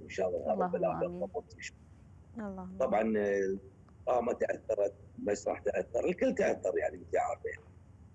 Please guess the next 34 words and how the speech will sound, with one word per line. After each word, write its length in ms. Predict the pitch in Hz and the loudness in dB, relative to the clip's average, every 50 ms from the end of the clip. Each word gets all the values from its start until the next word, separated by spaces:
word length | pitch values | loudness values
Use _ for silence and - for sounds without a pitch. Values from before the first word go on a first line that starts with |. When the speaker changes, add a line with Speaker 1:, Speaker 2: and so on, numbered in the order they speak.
| - - - - - - | -20 -20 -20 -16 -6 -4
Speaker 2:
أستاذ 380 | - 208 214 - - 302 320 | -2 -2 -2 -2 0 2 2
باسم، 480 | 302 240 254 277 302 - - 311 247 208 | 2 0 -2 -4 -4 -2 -2 -2 -2 -2
آه، 240 | 202 - 208 202 190 | 0 0 2 2 0
الآن 360 | 202 196 - 254 269 320 349 | 0 -2 0 0 0 0 2
لاحظنا 460 | 320 262 233 - - 302 277 277 277 254 | 0 0 -2 -2 -4 -6 -2 -2 0 0
يعني، 480 | 214 202 190 190 185 185 185 - - | 0 0 -2 -2 -2 -4 -4 -4 -4
آه، 240 | 196 190 190 185 185 | -4 -2 -2 -2 -4
ما 140 | 196 196 196 | -4 -4 -6
شاء 180 | - - 262 | -4 -2 -2
الله 160 | 247 233 226 214 | 0 0 -2 -2
في 160 | - - 220 | -4 -4 -6
كثرة 400 | - - 294 320 302 - 247 220 | -2 -2 -2 -2 -2 -2 -4 -4
في، 280 | 202 - 208 196 190 - | -4 -2 -2 -2 -2 -2
آه، 320 | - 185 185 180 180 180 - - - - - | 0 0 0 0 0 -2 -4 -10 -16 -10 -8
الفنانين 540 | - 220 - 240 208 214 208 202 202 208 208 208 | -8 -4 -2 0 2 2 2 2 2 0 0 0
والشباب 400 | 185 - - 202 185 208 214 208 | -2 -2 -2 0 0 0 0 0
الواعدين 420 | 190 180 185 175 180 196 262 285 | 0 2 2 2 2 0 0 0
في 100 | 254 - | 0 -2
الدراما 360 | 208 180 165 190 185 180 180 | -2 -2 0 2 2 2 2
الخليجية، 640 | 175 - - 196 175 175 170 160 170 175 175 175 175 | 0 -2 -4 -2 -2 -2 -2 -2 -2 0 0 0 0
وفي 840 | 170 180 185 185 180 - - - - - - - - 185 180 170 | 2 2 2 2 0 -4 -12 -16 -16 -16 -8 0 2 4 4 4
الحقيقة 440 | 196 185 - 220 - 247 233 - 240 | 0 -4 -4 -2 -2 -2 0 0 0
هذ-، 300 | 226 247 285 330 - - | 0 2 2 2 2 2
هذه 380 | 214 208 247 269 262 285 254 262 | 0 0 0 0 2 0 0 0
ال-، 240 | 247 226 214 202 196 | 0 -2 0 0 2
المجموعة 760 | 190 190 185 - 196 196 196 196 185 190 226 285 330 302 262 | 2 4 4 2 2 0 0 0 0 2 2 2 4 2 2
من 100 | 202 175 | 0 -2
الشباب، 480 | 175 - - 196 175 208 214 226 220 202 - - - - - - - | -4 -4 -4 -2 2 4 6 6 6 4 0 -10 -16 -16 -12 -6 -2
آه، 420 | 196 196 185 185 180 180 - - - - - - | 0 2 2 2 2 2 0 -4 -6 -12 -10 -8
يعني 220 | 196 170 185 185 | -8 -6 -4 -2
زادوا 420 | 175 202 240 262 233 190 220 214 208 180 | 2 4 4 4 4 4 2 0 0 0
وأثروا 440 | 190 196 311 294 - - 285 247 214 | 2 2 2 2 2 2 0 2 2
الدراما 260 | 190 - 190 180 170 | 2 2 2 2 0
الخليجية. 560 | 170 - - 180 170 170 160 180 180 185 190 | -2 -2 -4 -2 -2 -2 -4 -4 -4 -4 -6